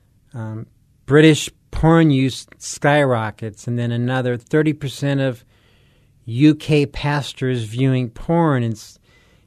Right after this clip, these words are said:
and then under that, "Ninety percent of Christians say the church is not helping them with these issues of pornography." So this was, um, I just putting it out there, and we had a, it was a great show.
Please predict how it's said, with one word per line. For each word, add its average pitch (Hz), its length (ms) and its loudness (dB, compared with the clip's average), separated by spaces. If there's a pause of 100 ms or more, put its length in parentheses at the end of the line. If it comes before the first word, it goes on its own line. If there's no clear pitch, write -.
(100)
and 123 120 -2
then 135 120 2
under 139 220 2
that, 135 220 2
"Ninety 139 420 2
percent 147 380 0
of 139 120 -2
Christians 160 500 -2
say 135 160 -2
the 123 80 -4
church 135 380 -6
is 147 200 0
not 143 220 -2
helping 156 440 -4
them 131 180 -4
with 127 140 -8
these 135 220 -6
issues 127 380 -6
of 120 140 -12
pornography." 123 800 -8 (1040)
So - 220 -6
this 165 280 0
was, 156 640 2
um, 127 580 -4 (760)
I 113 100 -8
just 135 240 -8
putting 156 240 6
it 147 60 4
out 147 240 4
there, 156 300 2
and 123 180 0
we 135 120 -2
had 127 220 0
a, 131 60 -10 (260)
it 139 100 -10
was 123 140 -10
a 123 40 -6
great 131 340 -2
show. 110 460 -6